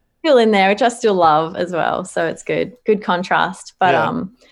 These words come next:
Speaker 1: yeah, very similar. I guess this, this album is great for that too, the contrast, like you said, like, Love a Man and Jang-, Jangling Jack, and he's still
Speaker 2: Mm.
Speaker 1: yelling and screaming, making these noises, but then it just, like,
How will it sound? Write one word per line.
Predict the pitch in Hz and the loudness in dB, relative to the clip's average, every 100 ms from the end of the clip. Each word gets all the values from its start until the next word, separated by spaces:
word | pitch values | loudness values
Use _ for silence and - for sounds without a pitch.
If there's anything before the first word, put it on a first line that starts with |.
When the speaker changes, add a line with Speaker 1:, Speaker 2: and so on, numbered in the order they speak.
| _ _ _ _ _ _ - | _ _ _ _ _ _ -4
Speaker 1:
yeah, | 220 - | -2 0
very | 185 247 349 | 2 2 2
similar. | 349 247 | 0 2
I | |
guess | 254 262 | 0 -2
this, | 254 254 - | -4 -6 -4
this | 240 | -4
album | 233 190 233 208 | -2 0 0 -2
is | 185 | -2
great | 185 170 - | -2 -2 -2
for | |
that | 175 156 | -4 -4
too, | 190 170 | -4 -4
the | 170 | -4
contrast, | 185 165 165 160 160 | -4 -4 -2 -2 -2
like | 185 151 | -4 -6
you | 180 | -6
said, | - 151 151 | -4 -4 -4
like, | 156 160 | -6 -4
Love | 170 165 | -2 -2
a | 170 | -4
Man | 156 151 156 | -6 -4 -6
and | 160 156 | -6 -8
Jang-, | 156 156 160 - | -6 -6 -6 -8
Jangling | 190 170 175 180 | -6 -4 -4 -2
Jack, | 170 147 - | -2 -2 -6
and | 180 | -8
he's | 175 180 | -8 -6
still | 226 208 | -4 -2
Speaker 2:
Mm. | |
Speaker 1:
yelling | 196 185 190 | 0 0 0
and | 190 | -4
screaming, | - 175 175 185 | -6 -8 -8 -6
making | 185 180 190 | -4 -4 -2
these | 202 190 | -4 -2
noises, | 170 170 175 170 | -4 -4 -6 -6
but | 170 | -6
then | 175 | -4
it | 170 | -4
just, | - 175 - | -6 -6 -4
like, | 160 - | -4 -4